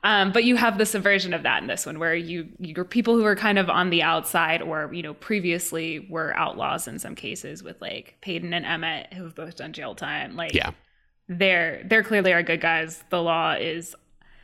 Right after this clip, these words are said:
Speaker 1: at best ineffectual.
Speaker 2: Mm-hmm.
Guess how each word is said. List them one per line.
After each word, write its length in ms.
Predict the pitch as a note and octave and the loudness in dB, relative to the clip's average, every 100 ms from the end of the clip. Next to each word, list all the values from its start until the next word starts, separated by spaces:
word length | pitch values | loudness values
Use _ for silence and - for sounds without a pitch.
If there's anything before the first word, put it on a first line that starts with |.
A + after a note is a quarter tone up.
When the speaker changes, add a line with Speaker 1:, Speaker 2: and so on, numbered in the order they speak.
| _ _ _ _ - | _ _ _ _ -2
Speaker 1:
at 320 | C#4+ G#3+ F#3 | 0 0 0
best 440 | G#3+ A#3 A#3+ - - | 2 4 2 0 0
ineffectual. 760 | G3 F#3+ F#3+ - - - - | 2 0 0 -2 0 -2 2
Speaker 2:
Mm-hmm. 220 | A2 F2 | 2 2